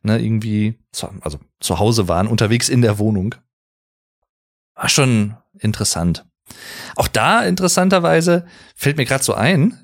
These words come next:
<laughs> es sind so kleine Anekdoten halt, wie gesagt. Sowohl in meinem Zimmer als auch im Zimmer meines Bruders. Auch da hatten wir wieder zwei getrennte Kinderzimmer. Also wirklich, muss ich einfach so sagen, wahrscheinlich irgendwo Luxus. Und beide halt in etwa gleich groß auch wieder.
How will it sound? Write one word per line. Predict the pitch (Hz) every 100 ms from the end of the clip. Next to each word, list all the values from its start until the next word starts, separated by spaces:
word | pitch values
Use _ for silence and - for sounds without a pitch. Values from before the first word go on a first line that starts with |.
| 139
<laughs> | - -
es | -
sind | 143
so | 165
kleine | - - 185 277 220
Anekdoten | 294 - 196 240 110
halt, | 87 87 110
wie |
gesagt. | 101 98 98 - _ _ - - - - - - - - _ _ _ _ _ _
Sowohl | 117 123 117 175 214
in | 131
meinem | 110 95 139 247 277
Zimmer | - 226 233 240 -
als | 180 -
auch | 165 -
im | 147
Zimmer | - 160
meines | 139 123 120
Bruders. | - 104 147 202 233
Auch | 127
da | 123
hatten | 135 160
wir | 139
wieder | 135
zwei | 127 - 123
getrennte | 120 - 110 135 131 123 120
Kinderzimmer. | - 110 139 - 180 208
Also | 104 104 104
wirklich, | 160 202 226 - - - _ _ _ _ -
muss | 127 202
ich | 180
einfach | 160 143
so | 120
sagen, | 120 165 175
wahrscheinlich | 123 131 123
irgendwo | 110 117 110
Luxus. | 113 - - 92 - _ _ _ _ -
Und | 120
beide | 110 131 143
halt | 131 131
in | 120
etwa | 117 117
gleich | 107 95
groß | - 90 113
auch | - -
wieder. | 175 226